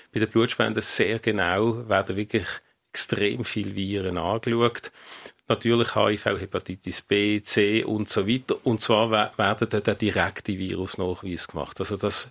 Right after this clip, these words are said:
Problem, dass man etwas nicht entdeckt, obwohl es da ist, weil die Abwehrstoffe später kommen, ist bei der Blutspende nicht da.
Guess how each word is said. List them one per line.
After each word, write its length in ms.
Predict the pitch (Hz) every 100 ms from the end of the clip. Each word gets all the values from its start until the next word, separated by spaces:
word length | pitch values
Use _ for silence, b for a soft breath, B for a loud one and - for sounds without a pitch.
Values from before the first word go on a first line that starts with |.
| _
Problem, 760 | 107 101 107 101 104 123 139 131 b b b b b
dass 220 | - 107
man 140 | 104 101
etwas 540 | - - 127 113 104
nicht 160 | 110 98
entdeckt, 540 | 92 90 98 - -
obwohl 340 | - 98 104 98
es 120 | -
da 220 | 104 104
ist, 240 | 127 - - _
weil 100 | 104
die 140 | -
Abwehrstoffe 680 | - 113 120 117 - 110 -
später 400 | - 95 101 -
kommen, 380 | - 104 104 92 b b b
ist 280 | - 113 -
bei 80 | 110
der 100 | 95
Blutspende 600 | - 95 98 - 90 90
nicht 200 | 87 95
da. 180 | - 65